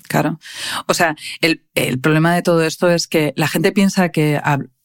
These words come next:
hablar de infertilidad tiene que ser contar que me voy a hacer mañana una in vitro o que me acaban de dar un negativo en una in vitro. Yo no creo que ese sea el tabú. O sea, tú estás pasando un proceso íntimo y personal como una pareja que, yo creo que lo pongo en el libro, que va a tener relaciones esa noche, va a tener sexo, va a tener un hijo.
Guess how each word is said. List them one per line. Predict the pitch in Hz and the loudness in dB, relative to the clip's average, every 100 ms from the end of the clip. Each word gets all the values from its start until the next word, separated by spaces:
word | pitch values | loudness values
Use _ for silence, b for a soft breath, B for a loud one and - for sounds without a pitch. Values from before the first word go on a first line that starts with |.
| _ | _
hablar | - 147 151 | 0 2 4
de | 175 | 2
infertilidad | 170 180 190 160 156 165 170 | 2 0 0 0 2 2 0
tiene | - 160 156 | 2 2 2
que | 160 | 0
ser | 165 165 | 0 0
contar | - 156 151 156 190 202 B B B B B | 2 2 4 2 0 -4 B B B B B
que | 156 147 143 | 2 2 4
me | 143 | 4
voy | 151 | 2
a | |
hacer | 151 160 | 0 2
mañana | 147 143 139 | 2 4 4
una | 143 | 4
in | 143 | 4
vitro | 151 151 165 190 | 2 2 2 2
o | 165 135 | 0 0
que | 139 | 2
me | 135 | 2
acaban | 139 147 | 2 2
de | 147 | 4
dar | 143 147 | 2 2
un | |
negativo | 147 147 147 143 | 2 2 2 2
en | |
una | 143 143 | 4 2
in | |
vitro. | 143 139 139 | 2 2 2
Yo | 156 165 | 4 4
no | 165 | 2
creo | 175 165 151 | 2 2 2
que | 151 | -2
ese | 151 | -4
sea | - 143 | 0 0
el | 131 | 2
tabú. | 139 151 - B B B B B | -2 -4 -6 B B B B B
O | |
sea, | - 135 | -2 0
tú | |
estás | 151 160 | 0 0
pasando | - - 175 170 | 0 2 2 2
un | |
proceso | 175 160 180 160 - | 2 2 2 2 2
íntimo | 190 190 175 156 143 | 2 4 4 4 2
y | |
personal | 143 135 151 165 196 285 _ B B B B B B B _ | 0 0 4 4 4 0 _ B B B B B B B _
como | 185 180 170 156 | 2 4 4 4
una | 165 170 | 4 2
pareja | 190 196 196 165 | 2 2 2 2
que, | 170 160 160 156 156 151 143 - | 2 2 2 2 2 2 0 -2
yo | 139 135 151 | -2 0 0
creo | 156 160 | 2 2
que | 180 | 2
lo | 170 | 2
pongo | 180 | 2
en | 165 | 2
el | 160 | 4
libro, | 190 170 143 | 2 2 -2
que | - 147 | -2 0
va | |
a | 165 | 2
tener | - 175 | 2 2
relaciones | 180 190 175 | 2 2 2
esa | 185 | 2
noche, | 180 185 - | 2 2 2
va | 185 | 2
a | 170 | 2
tener | 175 170 | 0 0
sexo, | 180 - 180 | -2 0 0
va | |
a | 175 | 2
tener | 202 160 | 2 4
un | 139 | 0
hijo. | 131 139 | 0 -4